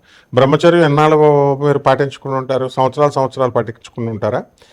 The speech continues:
అదేమిటి, వాళ్ళు ఆధ్యాత్మిక మార్గంలోకి వెళ్ళినటువంటి వాళ్ళంతా కూడా ఫారినర్స్ని మీరు అబ్జర్వ్ చేయండి, వాళ్ళు తిన్నారు, తిరిగారు,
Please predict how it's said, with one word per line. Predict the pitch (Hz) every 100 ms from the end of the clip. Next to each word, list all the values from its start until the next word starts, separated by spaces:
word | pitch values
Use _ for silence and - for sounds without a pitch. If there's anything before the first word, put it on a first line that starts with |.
| _ _
అదేమిటి, | 117 147 180 220 214 202 202
వాళ్ళు | 190 180 175
ఆధ్యాత్మిక | - - 165 196 196 185
మార్గంలోకి | 185 180 170 175 175 160
వెళ్ళినటువంటి | 160 156 160 160 151 151
వాళ్ళంతా | 151 147 135 139 151
కూడా | 147 180 233 - _ _
ఫారినర్స్ని | - 143 170 185 180 180
మీరు | 170 160
అబ్జర్వ్ | 147 160 151
చేయండి, | 151 151 156 _ _ -
వాళ్ళు | 123 123 117 117 - _ _ _
తిన్నారు, | 107 117 156 185 214 _ _ _ _
తిరిగారు, | 127 131 165 170 190